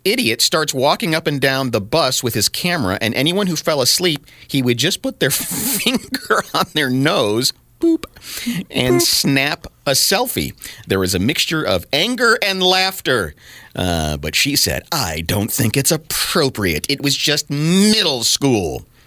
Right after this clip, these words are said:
Speaker 2: It is. It's very much at your middle school sleepover
Speaker 1: Yeah.
Speaker 2: when somebody falls asleep and then you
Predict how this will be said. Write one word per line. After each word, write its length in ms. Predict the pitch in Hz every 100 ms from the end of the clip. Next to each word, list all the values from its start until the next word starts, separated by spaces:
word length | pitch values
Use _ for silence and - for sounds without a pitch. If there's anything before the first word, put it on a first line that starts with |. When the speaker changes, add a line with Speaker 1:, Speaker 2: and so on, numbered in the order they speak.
| _ -
Speaker 2:
It 120 | 196
is. 400 | 269 127 - -
It's 160 | 160 131
very 280 | 135 233 240
much 520 | 208 180 170 - - - - -
at 300 | 139 143 143
your 340 | 135 135 127
middle 280 | 127 151 180
school 540 | - - 160 151 139 131
sleepover 720 | - 151 131 107 82 80 95 - _ _ _ -
Speaker 1:
Yeah. 120 | - 127
Speaker 2:
when 320 | 147 135 123
somebody 540 | - 160 151 151 135 117 - -
falls 300 | - 147 147
asleep 400 | 139 - 117 110 - 120
and 120 | 120
then 160 | 123
you 220 | 120 120